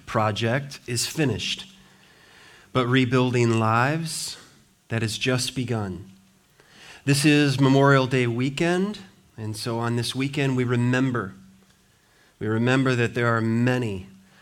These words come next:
who gave all. This is not Veterans Day. We're those who served and we honor them. These are the ones who served and did not come home. And we remember them. We have freedom because many laid down their lives.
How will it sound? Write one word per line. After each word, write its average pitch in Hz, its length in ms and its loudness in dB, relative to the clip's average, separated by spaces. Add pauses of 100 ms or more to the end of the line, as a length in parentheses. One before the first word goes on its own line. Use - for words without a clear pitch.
(220)
who 110 100 -4
gave 107 280 0
all. 98 360 -4 (100)
This 107 180 -8
is 110 120 -6
not 117 260 0
Veterans 139 560 4
Day. 156 380 2 (200)
We're 113 360 -4
those 113 380 -4
who 117 140 -6
served 139 540 0
and 120 100 0
we 117 140 0
honor 113 280 -2
them. 135 440 0 (640)
These 151 420 2
are 139 120 0
the 131 100 0
ones 127 380 0
who 127 100 -2
served 123 480 0
and 117 100 -2
did 110 160 -2
not 113 280 0
come 107 220 -4
home. 92 500 -8 (720)
And 107 140 -2
we 107 80 2
remember 127 460 2
them. 95 260 -2
We 110 80 -2
have 110 120 0
freedom 143 500 0
because 113 520 -2
many 120 640 0
laid 117 320 0
down 117 300 0
their 104 160 0
lives. 101 800 -4